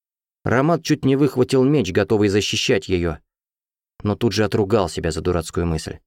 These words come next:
Даже приведи он в десятеро больше людей, оружие от Эрека не спасет. Это Мирьям, их щит и меч. Эрек прошелся взад-вперед, глядя на Мирьям, но как будто не видя ее.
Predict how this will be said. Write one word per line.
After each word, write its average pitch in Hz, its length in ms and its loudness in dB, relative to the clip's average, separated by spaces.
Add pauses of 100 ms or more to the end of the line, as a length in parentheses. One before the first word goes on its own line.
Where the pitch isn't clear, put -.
(680)
Даже 123 420 2
приведи 127 520 4
он 120 180 4
в 104 100 -2
десятеро 127 580 2
больше 117 340 2
людей, 110 500 2 (200)
оружие 101 580 0
от 101 300 -2
Эрека 98 460 2
не 98 140 2
спасет. - 640 -4 (1120)
Это 110 300 2
Мирьям, 107 680 2 (140)
их 90 260 -2
щит - 460 -2
и 92 80 2
меч. 90 460 -2 (1300)
Эрек 123 400 4
прошелся 123 580 2
взад-вперед, 113 720 2
глядя 110 340 2
на 110 80 4
Мирьям, 107 540 2 (580)
но 101 140 0
как 98 160 0
будто 101 280 0
не 101 180 4
видя 110 260 0
ее. 78 360 -2